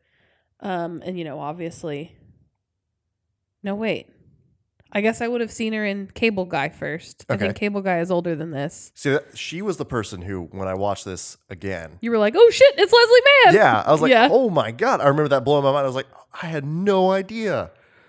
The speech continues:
Speaker 2: Because, like, you know, when I started seeing her in things like Knocked Up and other Judd Apatow
Speaker 1: Right.
Speaker 2: movies and stuff like
Speaker 1: Everything
Speaker 2: that.
Speaker 1: that she's in now.
Speaker 2: Yeah, I was just like, "Oh, cool. I don't think I've seen her in much before." And then I, like, one day was randomly going back in her, or probably looking on her I M D B one day to see what else she, I might have seen her in.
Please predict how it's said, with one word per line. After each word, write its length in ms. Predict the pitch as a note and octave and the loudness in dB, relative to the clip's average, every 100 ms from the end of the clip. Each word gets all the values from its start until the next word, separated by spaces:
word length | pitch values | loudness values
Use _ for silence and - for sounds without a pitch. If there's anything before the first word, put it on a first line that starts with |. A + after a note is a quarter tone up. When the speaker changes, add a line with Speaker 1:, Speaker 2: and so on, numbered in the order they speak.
| _ | _
Speaker 2:
Because, 240 | - A2+ G2+ | -6 -4 -2
like, 120 | - | -4
you 60 | D3 | -2
know, 100 | G#2+ | -2
when 120 | A2 | 0
I 60 | G#2+ | -2
started 260 | - A#2+ | -4 -4
seeing 260 | A2 B2 A#2 | -4 -8 -8
her 140 | A#2 | -6
in 60 | G#2+ | -8
things 220 | G#2 A2 | -8 -8
like 160 | G2+ F#2 | -6 -6
Knocked 320 | G#2 G2+ - | -4 -6 -6
Up 180 | G2+ G2+ | -6 -6
and 280 | G2+ F#2 F2+ - | -8 -8 -10 -8
other 260 | G2+ F#2+ | -6 -6
Judd 200 | F2+ G2 | -6 -6
Apatow 100 | F#2+ | -4
Speaker 1:
Right. 260 | F#2+ G2 F#2 | -4 -6 -4
Speaker 2:
movies 280 | G2 F#2 F2+ | -6 -6 -10
and 80 | |
stuff 160 | - F#2+ | -12 -8
like 100 | F2+ | -6
Speaker 1:
Everything 320 | F3+ C#3 F#3+ | -2 -2 -2
Speaker 2:
that. 60 | F3+ | -6
Speaker 1:
that 40 | |
she's 160 | F3 F#3 | -8 -8
in 140 | F3+ | -8
now. 240 | F3+ F3 G3 _ | -6 -8 -10 _
Speaker 2:
Yeah, 240 | D3+ D3 G2 | -2 0 0
I 160 | A2+ | 0
was 100 | A2 | -2
just 160 | G#2+ C3+ | -2 -4
like, 160 | B2 - | -4 -4
"Oh, 120 | D#4+ | -6
cool. 220 | - D4 | -4 0
I 100 | D3 | 0
don't 160 | F#3+ D#3 | -2 -6
think 160 | E3 E3 | -8 -6
I've 140 | D#3+ | -6
seen 160 | F#3+ F3+ | -8 -6
her 120 | C#3+ | -6
in 80 | G#2+ | -4
much 160 | F#2+ | -6
before." 300 | - A2 F#2 F2+ | -8 -8 -8 -6
And 80 | |
then 100 | G#2 | -4
I, 180 | G2 F#2+ - _ _ _ _ | -4 -6 -10 _ _ _ _
like, 160 | G2+ F2 | -10 -6
one 200 | F#2+ G#2+ | 0 0
day 140 | G#2 G2+ | 0 -4
was 220 | F#2+ F#2+ | -4 -6
randomly 380 | G2 G2+ G2+ F#2+ | -6 -6 -6 -8
going 300 | E2+ G#2 G2 | -6 -4 -2
back 260 | G2+ G#2 G#2+ | -4 -4 -8
in 100 | F#2 | -8
her, 220 | G#2+ F#2+ A1 G#2+ - | -6 -6 -10 -14 -6
or 180 | A2 G2+ | -6 -6
probably 360 | _ B2 G#2 | _ -4 -2
looking 260 | G#2 A#2 G#2+ | -4 -6 -4
on 140 | G2+ | -4
her 160 | A#2 A#2 | -2 -2
I 120 | F#2+ | -2
M 60 | F2+ | -6
D 80 | |
B 220 | F#2+ F2+ G2 | -10 -10 -8
one 180 | F#2+ | -8
day 140 | F#2+ G2 | -10 -10
to 40 | |
see 140 | - G#2 | -10 -8
what 140 | G2 | -6
else 180 | G2 - | -6 -8
she, 100 | G2 | -12
I 80 | F#2 | -10
might 100 | F#2 | -10
have 100 | F2 | -10
seen 140 | B2+ | -8
her 100 | A2 | -8
in. 140 | G2+ | -8